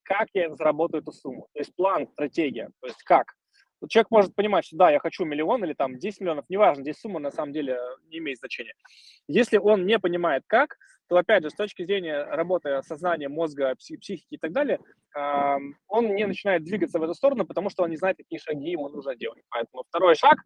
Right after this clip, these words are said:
э, второй пункт — это план, это стратегия. Вот, бывает, да, я хочу столько-то, я понимаю, как ты это будешь делать, у тебя есть понимание, у тебя есть стратегия. Нет, я пока не понимаю на текущем уровне, как я могу к этому прийти.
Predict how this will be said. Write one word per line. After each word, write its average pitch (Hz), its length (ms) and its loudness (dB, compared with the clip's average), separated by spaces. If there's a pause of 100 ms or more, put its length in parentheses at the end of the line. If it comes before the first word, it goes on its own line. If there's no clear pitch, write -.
(340)
э, 147 260 4
второй 175 280 6
пункт — 302 360 -4 (200)
это 151 540 4
план, 196 280 4
это 151 140 -6
стратегия. 139 560 -6 (520)
Вот, 117 160 -16
бывает, 143 380 -4
да, 170 140 6
я 139 120 2
хочу - 240 -12
столько-то, 269 420 0
я 156 100 2
понимаю, 185 520 -4
как 208 260 4
ты 160 80 -4
это 139 140 -6
будешь 139 220 -6
делать, 131 180 -4
у - 40 -20
тебя 190 120 -2
есть - 160 -6
понимание, 165 460 -2
у - 40 -20
тебя - 180 -8
есть 208 100 -6
стратегия. 135 400 -8
Нет, 214 240 -2
я 175 120 4
пока 170 220 0
не 165 100 -8
понимаю 170 500 -2 (260)
на 156 80 -6
текущем 170 420 -4
уровне, 202 320 -2
как 185 280 6
я 156 160 2
могу 147 260 -4
к 156 60 -4
этому 143 240 -6
прийти. 135 340 -10